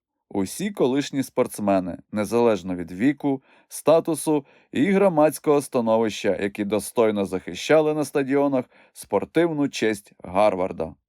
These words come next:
«І на воді теж?» запитала вона. «Спортсмени скрізь спортсмени», відповів я, «сухі вони чи мокрі». «Крім тебе, Олівере», —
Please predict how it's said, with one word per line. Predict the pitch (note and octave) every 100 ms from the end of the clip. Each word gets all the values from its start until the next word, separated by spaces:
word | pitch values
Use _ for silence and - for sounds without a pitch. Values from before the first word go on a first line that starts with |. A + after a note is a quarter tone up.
| _ _
«І | D3
на | G#3
воді | A3+ G3 F3+ C#3
теж?» | - C#4+ C#4+ - - _ -
запитала | B2 - A#2 A2 G2+
вона. | G2 G#2 F#2 D#2+ - _ _ _ _
«Спортсмени | - - G#2 G2+ A#2 C3 C#3 C#3+ C#3+
скрізь | G#2+ - D#3 G3 G3
спортсмени», | - A2+ - G#2+ G2 F2+
відповів | F#2+ - F#2+ F#2+ F#2
я, | F2+ F2 -
«сухі | - G#2 F2+ C#3+
вони | D#3 D#3 D3 C#3 A#2+
чи | - B2+
мокрі». | C3+ F3 - - E2 - _ _ _
«Крім | C4+ D4 C4
тебе, | A3 A#3 B3+
Олівере», — | A#3 G3 D3+ B2+ A2 G2+